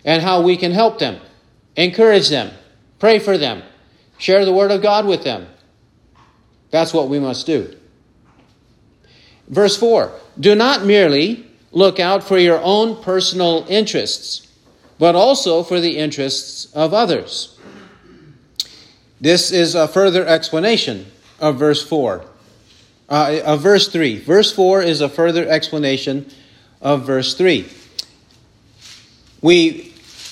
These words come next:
do not look merely, exclusively focused on our own personal interests.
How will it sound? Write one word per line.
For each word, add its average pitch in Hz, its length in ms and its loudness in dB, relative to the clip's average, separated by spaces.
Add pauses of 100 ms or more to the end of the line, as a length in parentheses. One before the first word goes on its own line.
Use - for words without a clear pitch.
(100)
do 160 160 2
not 214 300 2
look 190 360 -2 (920)
merely, 214 640 4 (760)
exclusively 196 1120 0 (540)
focused 202 600 2
on 165 200 -2
our 151 160 0
own 214 400 0
personal 175 720 -2
interests. - 680 -6